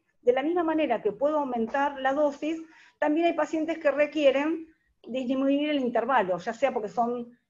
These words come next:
tienen un aumentado catabolismo por infección, inflamación, pérdida de proteínas asociada, un hiperesplenismo.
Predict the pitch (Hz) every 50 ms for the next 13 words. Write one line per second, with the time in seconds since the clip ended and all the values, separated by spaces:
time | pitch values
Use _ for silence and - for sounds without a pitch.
0 | _ _ - - 269 262 254 240 240 - 226 226 220 220 214 226 262 262 254 247
1 | 214 208 - 214 208 214 226 233 254 247 233 240 240 - 220 196 208 196 202 202
2 | 190 - - 240 247 254 254 247 240 226 202 - 202 190 190 190 185 180 - -
3 | 254 254 247 247 247 247 247 240 - 220 214 214 214 208 196 190 190 190 196 190
4 | 190 196 196 214 220 208 196 196 - 185 175 - 190 - - 294 285 277 277 247
5 | 233 208 208 208 208 208 - 202 196 196 180 180 185 185 180 170 165 165 160 -
6 | 165 165 156 _